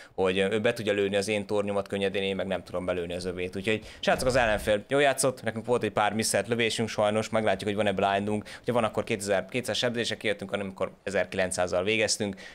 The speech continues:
Ugorjunk be a kövi meccsbe. Már a következő mérkőzésnél is vagyunk, srácok, és a felszerelés még nem is mutattam. Az egyik setupom a, a H P boost, töltés, illetve stabilizátor, a másik setupom pedig a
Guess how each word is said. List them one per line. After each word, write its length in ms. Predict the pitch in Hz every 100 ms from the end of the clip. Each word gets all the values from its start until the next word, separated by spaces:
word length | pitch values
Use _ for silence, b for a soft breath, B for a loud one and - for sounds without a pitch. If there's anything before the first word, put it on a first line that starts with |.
| B _
Ugorjunk 320 | 123 95 98
be 80 | 98
a 60 |
kövi 180 | 92 90
meccsbe. 360 | 90 85 90 92 - _ _ _ _ B B - _ -
Már 80 | 147
a 40 |
következő 380 | 208 185 - 139
mérkőzésnél 600 | 139 131 131 120 117 113
is 80 | 107
vagyunk, 200 | 120 123
srácok, 280 | 123 117 -
és 100 | 113
a 40 |
felszerelés 520 | - 117 113 104 95
még 120 | - 104
nem 80 |
is 100 | 104
mutattam. 400 | - 123 127 120
Az 100 | 110
egyik 180 | 117 107
setupom 420 | - 101 98 95
a, 140 | 90 92 90 - _ -
a 380 | 90 87 87 - -
H 100 | - 127 127
P 160 | 113
boost, 320 | 98 101 -
töltés, 440 | - 107 101 95 -
illetve 260 | 92 87
stabilizátor, 840 | 95 120 117 123 123 120 123 123 113 B B
a 340 | - 95 95 110
másik 520 | 127 123 120 107 -
setupom 460 | 117 107 95 95
pedig 300 | 95 92 90 87
a 280 | - 95 87